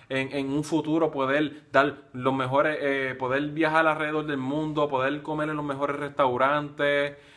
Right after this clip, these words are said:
poder tener mi propio negocio, etcétera. Eh, hace seis años atrás decido darle un cambio a mi vida y comienzo a estudiar lo que es la profesión de enfermería. Actualmente soy enfermero,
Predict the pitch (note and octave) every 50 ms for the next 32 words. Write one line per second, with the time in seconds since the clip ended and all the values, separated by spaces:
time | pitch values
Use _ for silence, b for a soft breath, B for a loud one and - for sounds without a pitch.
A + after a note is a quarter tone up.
0 | B B _ - A#2+ B2+ C3+ C#3+ C#3+ C#3+ D#3+ D#3+ D#3+ E3 D#3+ D3+ D3 D3 D3 C#3+
1 | D3 D3 C#3+ C#3+ C#3 B2+ B2 C3 C#3 C#3+ C#3+ C#3+ C#3 - D#3 D3 D3 C#3+ C3+ A#2+
2 | - - - C3 B2 A#2+ A#2 A2 G#2 G#2 F#2+ F#2 - _ _ b b b b b
3 | b b b b b b - C3 C3+ C3 C3 C3 B2+ C3 C3+ - C3+ C3 C3 F#3
4 | F3+ - G3 G3 F#3+ D#3+ F#3+ F#3+ F#3 F#3 F#3 F3 F3+ F3 F3 F#3 F#3+ E3+ D3+ C3+
5 | B2+ B2+ B2+ B2 A#2+ - E3+ F#3 F#3+ D#3+ D3 C3+ C3 B2 B2+ B2+ C3+ D#3+ F3 E3+
6 | - E3+ E3+ E3 E3+ E3 D#3+ D#3 C#3+ B2 B2+ C#3 D3 C#3+ B2+ A2+ G#2+ G#2 G#2 B
7 | B B B B B B B B _ _ - G#3+ A3+ A3 G3 - - C#3+ C3+ C3+
8 | C#3 C#3 C#3+ F3+ F3 F3 F3 F3 F#3 F#3+ G3+ F#3+ E3+ D#3+ C#3 C3 C#3 D3 D3 D#3+
9 | E3 - E3 D#3 - F3+ F3+ F3+ E3 D3 - D3 B2+ A#2+ A2 G#2 G#2+ B2 C#3+ C3+
10 | A#2+ A2+ G2+ G2+ G#2+ G#2+ - A#2+ A2+ A#2+ C3 D3 D3 F3 D#3+ - D#3 D3 D3 D3
11 | - C#3 C3 C3+ D3 D3+ D3 C#3+ C#3 D3 D3+